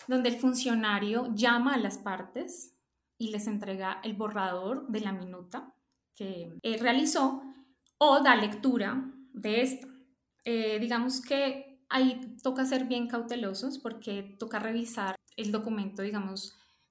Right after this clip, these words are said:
detalladamente, que estén las partes perfectamente identificadas, los números, porque si no, digamos, algún cambio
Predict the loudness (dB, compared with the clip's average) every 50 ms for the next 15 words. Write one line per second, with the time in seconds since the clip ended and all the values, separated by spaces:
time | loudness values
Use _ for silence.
0 | _ -14 -4 -2 -2 -2 0 -2 -2 -2 -2 -2 -2 -2 -4 -6 -6 -8 -10 -8
1 | -6 -8 -8 -8 -10 -12 -12 -12 -10 -8 -8 -8 -8 -6 -6 -6 -6 -6 -10 -12
2 | -12 -12 -10 -6 -6 -4 -4 -4 -6 -4 -4 -4 -4 -4 -4 -6 -6 -6 -8 -8
3 | -10 -12 -14 -14 -16 -6 0 2 2 4 4 2 0 0 -2 -2 -2 -4 -4 -2
4 | -2 0 0 2 4 4 4 6 4 4 2 0 -2 -4 -6 -6 -8 -12 -14 -18
5 | _ _ -10 -8 -6 -6 -4 -2 -2 -2 -2 -2 -4 -6 -8 -10 -10 -8 -8 -6
6 | -6 -4 -2 -2 -2 -2 -4 -6 -6 -8 -10 -10 -6 -2 -2 0 0 0 -2 -2
7 | -2 -2 -4 -6